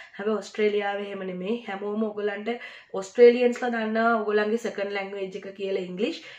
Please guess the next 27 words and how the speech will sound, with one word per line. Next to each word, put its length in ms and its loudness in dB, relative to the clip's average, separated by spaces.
ඉතින් 260 0
ඒගොල්ලෝ 280 0
අනිවාර්යෙන් 680 -2
ඔයාලට 320 4
උදව් 240 2
කරනවා. 320 -8
මොකද 280 -4
මම 320 -4
ඔසී 280 -2
ස්ලැං 280 0
එක 120 -6
ඉගෙන 300 -6
ගත්තේ 380 -8
ඔස්ට්‍රේලියන්ස්ලත් 880 2
එක්කම 220 -4
ඉඳලා. 420 -4
ඉතින් 180 0
ඒක 200 -8
නිසා 280 -4
ඒක 180 -2
උත්සාහ 340 -4
කරන්න. 220 -4
මගේ 180 -6
හස්බන්ඩ් 420 -6
ඉගෙන 200 -2
ගත්තෙත් 440 -2
එහෙමයි. 280 -6